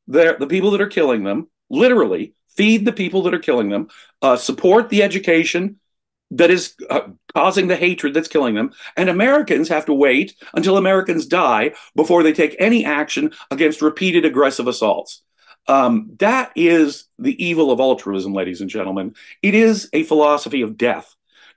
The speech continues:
Do not make any mistake. It is not about benevolence, as Ayn Rand said. It is not about helping your neighbors or being generous or being benevolent or having a goodwill toward your fellow human being. No, no. It is about death, death worship,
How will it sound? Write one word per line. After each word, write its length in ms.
Do 200
not 400
make 220
any 160
mistake. 360
It 80
is 100
not 240
about 240
benevolence, 580
as 120
Ayn 240
Rand 200
said. 260
It 120
is 100
not 220
about 280
helping 280
your 100
neighbors 540
or 40
being 260
generous 500
or 60
being 180
benevolent 720
or 80
having 220
a 100
goodwill 600
toward 240
your 80
fellow 300
human 320
being. 320
No, 220
no. 340
It 120
is 120
about 420
death, 340
death 300
worship, 480